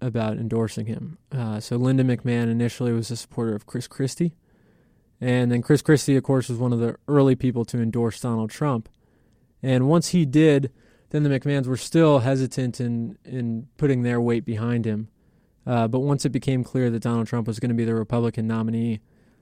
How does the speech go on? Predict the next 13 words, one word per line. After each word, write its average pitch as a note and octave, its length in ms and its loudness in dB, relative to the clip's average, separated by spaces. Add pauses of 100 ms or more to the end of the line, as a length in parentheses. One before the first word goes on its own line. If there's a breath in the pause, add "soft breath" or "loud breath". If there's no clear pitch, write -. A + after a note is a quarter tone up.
(100)
McMahons B2+ 380 2
are A#2+ 60 2
big A#2 220 2
Republicans, A#2 760 -2 (580)
and A#2 320 0
they A#2 80 2
started A#2 300 -2
throwing A#2+ 260 0
money A2+ 260 2
at A2 140 -2
him. G#2+ 140 -6
So A#2 320 -2
they A#2 180 0